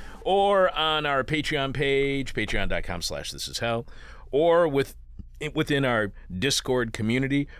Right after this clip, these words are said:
or you can email it to us at this is hell radio at gmail dot com. But we must have your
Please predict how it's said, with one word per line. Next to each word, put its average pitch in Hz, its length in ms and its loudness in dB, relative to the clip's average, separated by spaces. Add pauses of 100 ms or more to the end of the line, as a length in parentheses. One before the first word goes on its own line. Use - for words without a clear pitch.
or 135 160 2
you 135 100 2
can 131 340 -2
email 135 420 0
it 104 120 -8
to 104 200 -2
us 110 120 -2
at 117 100 -8
this 92 160 -6
is 92 140 -6
hell 90 220 -2
radio 90 340 -4
at 78 60 -6
gmail 82 400 -6
dot 78 180 -6
com. 92 200 -4
But 101 80 -6
we 92 120 -2
must 110 300 2
have 113 320 -2
your 117 360 0